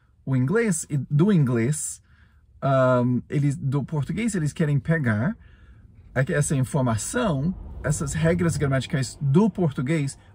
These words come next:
e empurrar e forçar em cima do inglês. Isso n-, nunca vai dar certo, porque as regras do inglês são distintas, estão separadas, tá? Você não consegue falar, "Tá,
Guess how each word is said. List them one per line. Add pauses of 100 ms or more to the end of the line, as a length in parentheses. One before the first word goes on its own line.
(140)
e
empurrar
e
forçar (320)
em
cima
do
inglês. (380)
Isso
n-,
nunca
vai
dar
certo,
porque
as
regras
do
inglês
são (200)
distintas, (380)
estão
separadas, (540)
tá?
Você
não
consegue
falar,
"Tá,